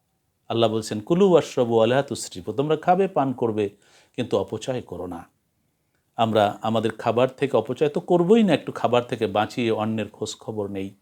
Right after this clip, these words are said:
আল্লাহ পাক রব্বুল আলামিন আমাদের সকলকে কবুল ও মঞ্জুর করুন, আমাদেরকে ক্ষমা করুন,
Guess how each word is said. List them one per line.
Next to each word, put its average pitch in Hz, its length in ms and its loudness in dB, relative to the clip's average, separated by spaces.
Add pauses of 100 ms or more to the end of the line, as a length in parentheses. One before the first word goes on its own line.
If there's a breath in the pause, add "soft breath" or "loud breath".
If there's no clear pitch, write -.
(1000)
আল্লাহ 120 240 4
পাক 120 200 2
রব্বুল 104 300 0
আলামিন 101 500 -4 (640)
আমাদের 92 260 -6
সকলকে - 560 -4
কবুল 107 280 -4
ও 104 60 -4
মঞ্জুর 98 440 -6
করুন, 98 340 -4 (320)
আমাদেরকে 107 360 -6
ক্ষমা 120 320 -2
করুন, 113 360 -2